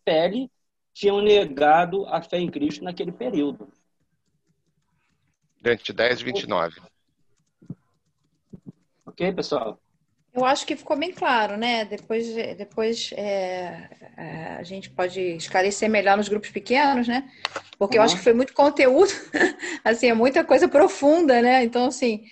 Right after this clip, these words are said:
Speaker 3: a gente pode, nos grupos pequenos, rever alguns textos desses, né? E, e ver se alguns irmãos tiveram alguma dúvida. Acho que é uma sugestão pra gente, durante a semana,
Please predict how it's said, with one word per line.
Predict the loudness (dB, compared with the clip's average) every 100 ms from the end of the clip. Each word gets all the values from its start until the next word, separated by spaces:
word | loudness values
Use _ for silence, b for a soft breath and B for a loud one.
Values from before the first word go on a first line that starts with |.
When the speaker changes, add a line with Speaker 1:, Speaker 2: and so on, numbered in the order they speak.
| B -8
Speaker 3:
a |
gente | -2 -2
pode, | 2 2 4
nos | 0 0
grupos | -2 -4
pequenos, | -8 -4 -2 0 0
rever | 2 2 4 2
alguns | 2 0 -2
textos | 0 2 2 -2 -6
desses, | 0 0 0 -4
né? | -2 -2 -2
E, | -4 -8 -10
e |
ver | -2 -2
se | -2
alguns | -4 -6 -8 -6
irmãos | -4 -6
tiveram | -6 -2 -2
alguma | 0 0 0
dúvida. | 0 -4 -2 -2
Acho | -4
que | -4
é |
uma | -4
sugestão | -6 -6 -6 -6 -4 -6
pra | -4 -6
gente, | -6 -8
durante | -4 -4 -4
a | -8
semana, | -8 -8 -6 -6